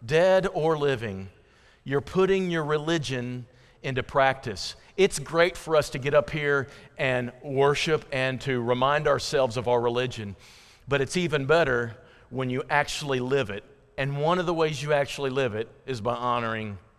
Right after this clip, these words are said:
your mom. So do something that God would do today. Honor your mom.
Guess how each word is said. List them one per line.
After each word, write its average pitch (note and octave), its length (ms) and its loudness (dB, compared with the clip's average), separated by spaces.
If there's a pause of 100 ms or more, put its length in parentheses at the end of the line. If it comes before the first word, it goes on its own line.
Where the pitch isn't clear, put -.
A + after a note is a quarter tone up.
your G#2+ 160 -6
mom. G#2+ 380 -2
So - 140 -4
do G3+ 140 2
something G2 540 -6 (360)
that D#3+ 120 -6
God F#3+ 260 4
would B2+ 120 -2
do B2+ 100 -2
today. A2+ 340 0
Honor E3+ 300 2
your A3+ 120 -4
mom. G#3 320 0